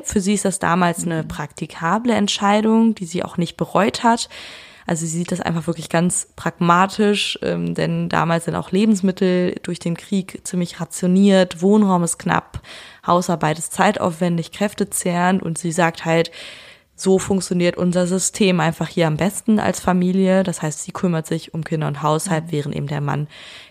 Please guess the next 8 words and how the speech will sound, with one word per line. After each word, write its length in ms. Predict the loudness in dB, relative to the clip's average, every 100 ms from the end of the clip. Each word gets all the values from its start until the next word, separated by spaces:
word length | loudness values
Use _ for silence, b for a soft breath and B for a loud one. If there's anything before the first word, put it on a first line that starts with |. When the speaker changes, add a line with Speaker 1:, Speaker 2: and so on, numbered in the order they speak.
| 0
Speaker 1:
Karriere 480 | 2 6 4 4
macht 420 | 2 2 2 0 -6
und 180 | -6
Physik 380 | -4 -6 -4 -4
spielt 300 | -6 -6 -4
in 60 | -4
ihrem 200 | -2 -2
Leben 400 | 0 0 0